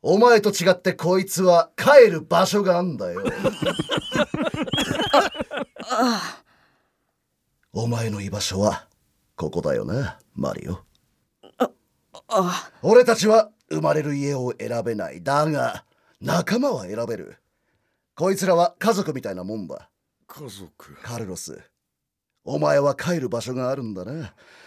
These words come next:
Speaker 1: じゃあ、俺らとは関係ないか。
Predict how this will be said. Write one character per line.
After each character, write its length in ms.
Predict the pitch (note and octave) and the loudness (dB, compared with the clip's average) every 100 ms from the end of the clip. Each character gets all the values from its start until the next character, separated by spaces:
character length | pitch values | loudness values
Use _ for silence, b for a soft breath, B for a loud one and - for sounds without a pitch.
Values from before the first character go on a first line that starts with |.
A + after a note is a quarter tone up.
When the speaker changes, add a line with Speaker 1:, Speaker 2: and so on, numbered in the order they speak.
| b b - | b b -10
Speaker 1:
じ 160 | D#3 | -2
ゃ 180 | F3 - | 2 2
あ、 120 | A3+ _ - | 0 _ -6
俺 180 | A3+ F3 | -2 0
ら 120 | D3+ | -2
と 100 | D#3 | -4
は 100 | D3 | -10
関 260 | - - D3+ | -10 -10 -12
係 200 | F#3+ G3 | -12 -14
な 120 | G3 | -14
い 40 | A3 | -12
か。 440 | G#3+ A2+ D#2 | -10 -10 -12